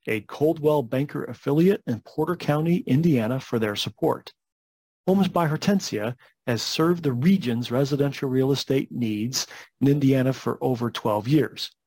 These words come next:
Contact Hortensia Moreno or Tiffany Zarayo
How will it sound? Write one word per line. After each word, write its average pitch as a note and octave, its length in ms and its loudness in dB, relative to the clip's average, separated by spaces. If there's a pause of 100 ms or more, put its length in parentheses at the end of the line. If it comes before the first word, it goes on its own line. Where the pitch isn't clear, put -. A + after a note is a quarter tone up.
(460)
Contact F3 600 -2
Hortensia F3 600 0
Moreno C3+ 580 0
or A#2+ 120 -6
Tiffany F3 460 0
Zarayo B2+ 640 2